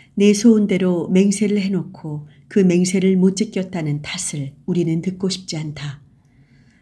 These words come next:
여기 분홍줄이 있으니 우리가 이 땅에 들어올 때 우리를 내려준 창문에다 이것을 달아 표시를 하여라.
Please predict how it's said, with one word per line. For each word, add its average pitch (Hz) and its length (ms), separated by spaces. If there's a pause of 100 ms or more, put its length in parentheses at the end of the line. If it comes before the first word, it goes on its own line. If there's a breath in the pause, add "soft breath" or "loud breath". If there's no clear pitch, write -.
(140 soft breath)
여기 170 460 (180)
분홍줄이 202 560
있으니 156 520 (340 soft breath)
우리가 165 400
이 180 180
땅에 185 340
들어올 170 460
때 160 300 (260 loud breath)
우리를 214 380
내려준 165 640
창문에다 151 880
이것을 165 440
달아 147 380
표시를 190 420
하여라. 151 500